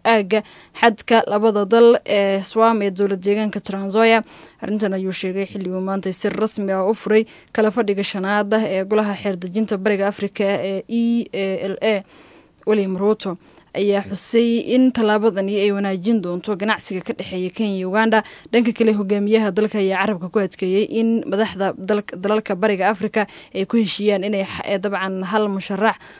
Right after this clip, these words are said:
ku taageeraan la wareegidda xilka guddoomiyaha Guddiga Midowga Afrika. Dowladda Kenya ayaa jagadani waxa ugu tartamayo madaxa xisbiga mucaaradka ee Azimio la Umoja, Raila Odinga, oo shaaciyey musharaxnimadiisa.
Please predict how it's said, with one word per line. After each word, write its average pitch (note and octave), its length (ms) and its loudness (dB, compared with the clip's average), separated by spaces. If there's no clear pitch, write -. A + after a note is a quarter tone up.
ku - 100 -6
taageeraan A3 600 2
la A3 100 4
wareegidda G#3+ 540 4
xilka A3 420 -4
guddoomiyaha F#3+ 680 -4
Guddiga F#3 340 -6
Midowga F3+ 320 -4
Afrika. G#3 360 -4
Dowladda F#3+ 300 -6
Kenya F#3+ 320 -4
ayaa F#3 220 -4
jagadani F#3+ 400 -2
waxa G3 260 -6
ugu G3 200 -4
tartamayo G3 580 -2
madaxa G3+ 480 2
xisbiga G3 580 -2
mucaaradka F#3+ 540 -4
ee F#3 320 0
Azimio G3+ 640 -2
la F#3+ 100 -2
Umoja, G3 400 -2
Raila G3+ 300 -2
Odinga, A3+ 340 4
oo G3+ 120 -4
shaaciyey G3+ 600 -4
musharaxnimadiisa. F#3+ 720 -10